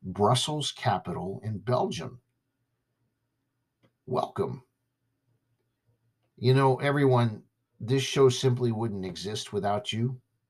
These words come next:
I-, if you could all do me a favor, please continue to pass this podcast along to your friends. Maybe they could use my companionship, or at least the sound of my voice. Maybe they could use some entertainment.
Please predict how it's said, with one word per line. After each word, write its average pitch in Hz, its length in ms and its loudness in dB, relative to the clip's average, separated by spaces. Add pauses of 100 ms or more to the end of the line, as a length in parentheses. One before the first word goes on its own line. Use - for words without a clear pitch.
(720)
I-, 131 40 -4
if 127 260 0
you 156 100 -2
could 170 160 0
all 139 140 4
do 131 180 0
me 117 160 2
a 110 80 -4
favor, 113 400 -2
please 202 320 -6
continue 131 540 -2
to 104 80 -4
pass 110 320 -2
this - 180 -10
podcast 101 640 -2
along 95 300 -6
to - 120 -10
your 90 140 -8
friends. 101 540 -8 (760)
Maybe 127 400 4
they 127 120 6
could 113 200 -2
use 113 260 -2
my 101 140 -6
companionship, 110 960 -2 (840)
or 101 160 -4
at 95 60 -2
least 110 260 -6
the 98 60 -12
sound 104 320 -4
of 95 100 -6
my 92 160 -8
voice. 101 600 -4 (720)
Maybe 104 240 -2
they 101 160 0
could 101 160 -4
use 101 200 -4
some 98 140 -8
entertainment. 113 640 -2